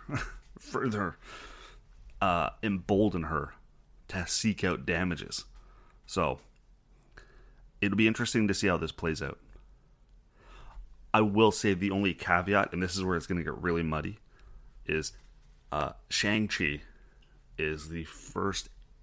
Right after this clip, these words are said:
Asian superhero. I don't wanna say ever, but, like,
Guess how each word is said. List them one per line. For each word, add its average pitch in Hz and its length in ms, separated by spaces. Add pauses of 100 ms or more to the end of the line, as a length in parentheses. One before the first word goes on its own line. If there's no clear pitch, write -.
(120)
Asian 98 540
superhero. 73 840 (2500)
I - 80
don't 131 100
wanna 160 120
say 113 220 (100)
ever, 80 320 (400)
but, 90 260 (920)
like, 92 260